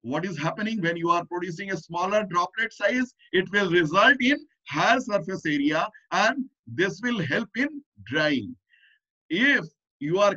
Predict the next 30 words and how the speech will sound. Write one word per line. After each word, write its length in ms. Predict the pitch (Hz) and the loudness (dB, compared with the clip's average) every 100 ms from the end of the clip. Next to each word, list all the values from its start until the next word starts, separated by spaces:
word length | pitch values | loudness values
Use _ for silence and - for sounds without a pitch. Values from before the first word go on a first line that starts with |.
| - | -2
keeping 580 | 196 190 165 180 202 - - | -6 -2 -2 0 -4 -10 -6
or 440 | 151 156 165 170 165 - - | -2 2 2 2 0 -4 -2
you 180 | 160 | 2
have 200 | 165 170 | 2 0
not 280 | 151 185 202 - | 0 0 0 -2
adjusted 680 | 160 156 120 160 - 185 170 | -4 -4 -6 -8 -6 -6 -2
your 340 | 156 156 156 | 0 0 0
visor 460 | 120 151 147 170 165 135 | 0 -2 0 -2 -4 -4
as 220 | 147 131 | -6 -4
well 140 | 160 160 - | -4 -6 -6
as 320 | 127 143 113 110 | -6 -4 -6 -6
orifice 680 | 131 151 160 190 185 127 _ _ - | -4 -4 -6 -4 -4 -4 _ _ -4
in 120 | 160 | 0
your, 440 | 156 156 165 156 131 _ _ | 2 2 2 0 -6 _ _
uh, 260 | 131 143 135 - | -8 -6 -6 -6
pressure 320 | 165 160 180 | -4 -2 -4
nozzle 360 | 160 147 170 175 | -2 -2 -2 -6
system, 580 | - 165 - 139 127 127 _ _ | -10 -12 -8 -4 -4 -6 _ _
or 320 | 151 180 190 - - | -2 0 0 -4 -6
if 220 | 165 160 | -6 -2
you 220 | 190 180 | 0 0
have, 460 | 131 147 196 165 202 - _ _ - | 0 2 4 4 0 -10 _ _ -4
uh, 160 | 165 160 | -2 2
if 200 | 175 165 | 2 2
you 160 | 175 165 | 0 2
are 160 | 165 | 2
using 580 | 151 156 190 196 190 135 - _ _ - | 2 2 0 -2 -4 -8 -14 _ _ -12
high 340 | 151 185 240 190 | -2 0 0 -2
concentrated, 720 | 185 165 170 165 165 180 170 - _ _ - | -6 -6 -6 -6 -4 -4 -6 -10 _ _ -6
uh, 260 | 156 151 | -2 -2